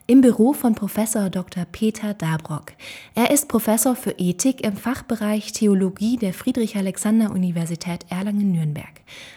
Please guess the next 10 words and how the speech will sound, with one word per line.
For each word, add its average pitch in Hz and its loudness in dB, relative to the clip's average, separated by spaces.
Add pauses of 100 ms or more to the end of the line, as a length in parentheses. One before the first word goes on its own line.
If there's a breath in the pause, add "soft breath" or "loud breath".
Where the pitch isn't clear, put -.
(120)
Außerdem 247 4
war 202 0
er 240 -2
von 196 -4
zweitausendsechzehn 190 0
bis 269 0
zweitausendzwanzig 220 -2 (340 loud breath)
Vorsitzender 220 0
des 175 -6
Deutschen 170 -4